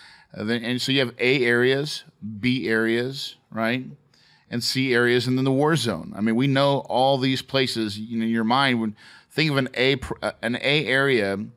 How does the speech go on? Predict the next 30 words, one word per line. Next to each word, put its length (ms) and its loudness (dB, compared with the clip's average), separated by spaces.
is, 540 0
you 120 -8
know, 280 -2
that 220 0
really 680 0
hot 480 0
spot 520 2
in 160 -2
any 180 0
town. 400 2
And, 200 -2
and 180 -4
there's 200 0
multiple 720 0
A 240 0
areas 400 0
in 100 -4
any 280 -2
market, 520 0
right? 360 -2
You 100 -4
know, 180 0
for, 240 2
in-, 260 -2
so 380 0
I, 300 0
I 80 0
live 160 2
in 100 0
Phoenix. 680 -4